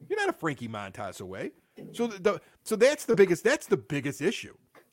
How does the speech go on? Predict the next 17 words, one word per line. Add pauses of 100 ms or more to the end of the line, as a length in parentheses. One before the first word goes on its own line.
(680)
The
biggest
issue
is
that
the
owner, (520)
being
a
billionaire
that
doesn't
spend
a
lot
of
money,